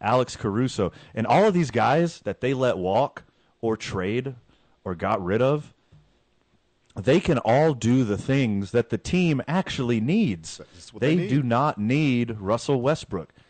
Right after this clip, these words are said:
Speaker 1: He has a special skill set that does not translate to the Lakers whatsoever.
Speaker 2: I got something else for you, Van, since we're talking
Speaker 1: Hit me.
Speaker 2: about that.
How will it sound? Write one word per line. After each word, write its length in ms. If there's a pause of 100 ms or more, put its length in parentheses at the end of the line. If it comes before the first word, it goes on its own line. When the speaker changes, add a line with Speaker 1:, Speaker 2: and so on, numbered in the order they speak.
Speaker 1:
He 260
has 280
a 80
special 480
skill 360
set 340 (300)
that 180
does 200
not 280
translate 720
to 100
the 100
Lakers 540 (260)
whatsoever. 840 (480)
Speaker 2:
I 100
got 200
something 340
else 180
for 180
you, 140
Van, 300
since 260
we're 120
talking 260
Speaker 1:
Hit 100
me. 80
Speaker 2:
about 180
that. 280